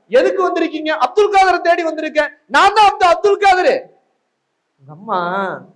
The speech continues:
எட்டு திருகம் கொடுத்துட்டு வர சொன்னாங்க, நாலு நாள் தேடி பார்த்தா பசி தாங்க முடியல, உயிரை காப்பாத்திக்கிறதுக்காக அந்த காசுல இருந்து கொஞ்சம் சாப்பிட்டு மன்னிச்சிருங்க." மன்னித்து விட்டார்கள். மீதி காசை ஒப்படைத்தார்கள். முஹையுத்தீன் அப்துல் காதர் ஜெயிலானி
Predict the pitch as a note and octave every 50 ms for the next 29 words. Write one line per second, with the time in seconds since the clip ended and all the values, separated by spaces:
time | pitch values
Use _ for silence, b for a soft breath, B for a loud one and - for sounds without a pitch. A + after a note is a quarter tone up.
0 | _ _ _ _ - D#3 D#3 - G#3 F#3+ F#3 G#3+ A#3 A3 A#3 G#3+ A3+ F3+ A3 A#3+
1 | G#3+ A#3 G3+ G#3 G3+ G3+ G#3 G#3 G#3+ G3 A3 A3+ G#3+ G#3 F#3 E3 C#3 B2+ - _
2 | _ _ _ _ _ C#3+ D3 E3 F#3+ A3+ A#3+ A#3+ A#3 A#3 A#3+ B3+ B3+ B3 - A3+
3 | B3 C4 B3+ A#3 G3 G3+ G3 G3 - B3+ - - - F3+ G3 G3+ - D#4+ D4 -
4 | B3+ A#3 B3 C#4 C4 B3+ A#3+ B3 B3 C4 C4 A#3+ G3+ E3 C3+ - - _ _ _
5 | _ _ _ _ _ _ D#3 F#3 C4 E4 F4 E4+ E4 D#4+ C#4+ C#4 D4 C#4+ C#4+ C4+
6 | C4 C4+ C4+ C4 B3+ B3 - B3+ A#3+ C#4 D4 B3+ - A#3+ B3+ B3 A3+ A3+ C4+ C4
7 | C4 C4 B3+ C4 - A#3 B3+ A#3 A3+ G#3+ - A3 A#3+ C4 - A#3 C#4+ C4 G#3+ G#3
8 | C4 D4 D#4+ - C4 C4 A#3+ A3+ G#3+ G3 F3 D3 - - _ _ _ _ _ _
9 | C#3 E3+ G3 A#3 C4 D#4 D4+ - D4+ C4+ B3+ G#3 - B3+ A#3+ A3+ A3 G#3+ G#3 G3+
10 | G3 - - - _ _ _ _ D3+ F3+ A#3+ D4 D4+ D4 C#4+ C4 C4 - A3+ A#3
11 | C4 C4+ C4 C4 B3+ A#3 G3 G3 G3+ - - C#4 C#4 B3 B3+ - - A3 G#3 G#3
12 | A3 C#4 C#4 A#3 F3+ - _ _ _ _ - A3 A#3 A3 D4 D#4+ E4 D#4+ D#4+ D4
13 | C#4+ C4+ B3 A3 - - D#4 D4+ - D4+ C4 A#3+ A#3+ A#3+ A3+ A3+ G3+ F3+ A#3 C4
14 | C#4+ C4 A#3 A3 - G3+ F#3+ A3 E3+ -